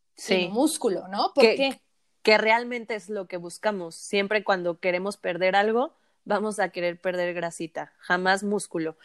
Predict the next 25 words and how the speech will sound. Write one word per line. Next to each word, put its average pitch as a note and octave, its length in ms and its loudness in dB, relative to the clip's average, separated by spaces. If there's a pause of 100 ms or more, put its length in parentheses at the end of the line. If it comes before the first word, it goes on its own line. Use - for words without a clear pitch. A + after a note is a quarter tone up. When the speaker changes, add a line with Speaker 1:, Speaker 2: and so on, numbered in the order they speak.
Speaker 1:
El A3 160 -4
músculo C4+ 360 0
es C4+ 140 0
súper C#4 320 -2
importante G#3 720 -6
en G#3 100 -6
esta G3 240 -6
parte G3 280 -4
de A3+ 100 0
utilización F3+ 600 -6
de G3 80 0
energía, G3 680 2
en F#3 120 -4
otras F3+ 260 -8
palabras, F3 480 -2
calorías. E3 540 -2
Entonces, F#3 440 -2
a F#3+ 100 0
mayor F#3+ 380 2
músculo, A#3 540 0
mayor F#3+ 360 0
utilización F#3 840 -6
de F3+ 220 4
esta F3 220 -4
energía. F3 520 0